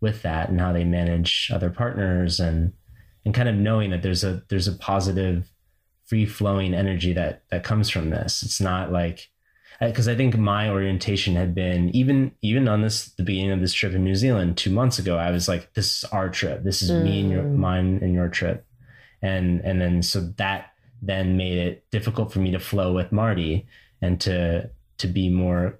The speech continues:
Speaker 1: cooperative. And I think once we changed that, that whole orientation that, you know, we check in with each other and, and if Marty, you know, wants time with you, it's,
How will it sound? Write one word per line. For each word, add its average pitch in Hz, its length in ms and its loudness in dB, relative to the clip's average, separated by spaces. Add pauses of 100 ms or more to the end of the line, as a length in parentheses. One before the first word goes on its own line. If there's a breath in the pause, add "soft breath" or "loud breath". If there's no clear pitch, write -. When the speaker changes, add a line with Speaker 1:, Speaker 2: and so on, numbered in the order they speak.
Speaker 1:
cooperative. 90 800 0
And 90 180 0
I 87 80 0
think 90 260 -4
once 101 240 0
we 92 120 0
changed 95 480 -2
that, 85 380 -4 (500 soft breath)
that 95 140 -2
whole 95 160 0
orientation 90 680 0
that, 82 240 -4 (240)
you 90 80 0
know, 85 320 -2 (580)
we 95 300 2
check 104 260 -2
in 120 160 2
with 110 140 2
each 87 180 -2
other 87 260 0
and, 85 460 2 (380 soft breath)
and 92 100 0
if 90 100 -2
Marty, 101 640 -2 (520)
you 98 80 0
know, 90 80 2
wants 95 340 0
time 123 240 0
with 98 160 0
you, 87 220 0
it's, - 500 -4